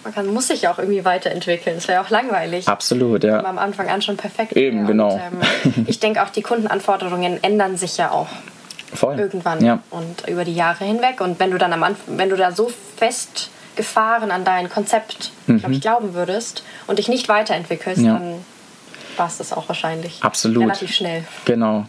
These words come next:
Speaker 2: Ich glaub, hier muss man auch den Spagat machen zwischen, ähm, halt an deiner Vision, an deinem Traum fest,
Speaker 1: Mhm.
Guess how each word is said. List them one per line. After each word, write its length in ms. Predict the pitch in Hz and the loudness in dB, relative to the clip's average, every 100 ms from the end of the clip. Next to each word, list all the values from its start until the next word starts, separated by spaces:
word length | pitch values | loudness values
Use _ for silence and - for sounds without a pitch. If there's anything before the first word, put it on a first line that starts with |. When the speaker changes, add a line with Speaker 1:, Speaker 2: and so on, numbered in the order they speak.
| - - - | -10 -20 -10
Speaker 2:
Ich 100 | - | 0
glaub, 240 | 120 117 | 0 0
hier 140 | - 135 | 0 0
muss 200 | 143 - | 0 0
man 100 | 120 | 0
auch 420 | 113 120 120 - - - | 2 2 0 -4 -4 2
den 420 | 107 104 101 107 | 2 4 0 -2
Spagat 600 | - - 101 92 107 143 | -4 -2 2 4 2 2
machen 380 | 107 104 - 113 | 0 0 0 -2
zwischen, 520 | - 110 - 110 107 - | 0 0 2 2 2 2
ähm, 280 | 104 101 101 - - - | 2 2 -2 -10 -18 -4
halt 300 | - 120 - | 0 0 2
an 140 | 110 | 0
deiner 360 | 104 107 101 101 | 2 2 0 0
Vision, 560 | 185 - 110 104 147 156 | 0 0 2 2 2 0
an 100 | 107 | 0
deinem 220 | 98 90 | 0 0
Traum 320 | - 95 92 | 0 0 0
fest, 380 | - 135 - - | 0 -2 -2 -4
Speaker 1:
Mhm. 220 | 202 | -4